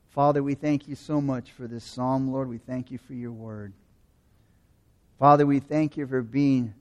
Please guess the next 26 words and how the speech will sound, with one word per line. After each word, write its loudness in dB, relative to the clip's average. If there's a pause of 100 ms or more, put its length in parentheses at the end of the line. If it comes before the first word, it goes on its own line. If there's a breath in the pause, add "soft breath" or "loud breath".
such -12
a -6
wonderful, -6 (320)
grace-giving -4
God. -8 (1600)
And 0
Lord, 8
we 2
thank 0
you 0
that -4
your -4
grace -4
never 0
fails, -8
God, -18 (880)
and -4
that -2
your 2
mercy 2 (260)
endures -4 (160)
forever. -18 (1200)
Because, -2
Lord, 4
we 0
need 0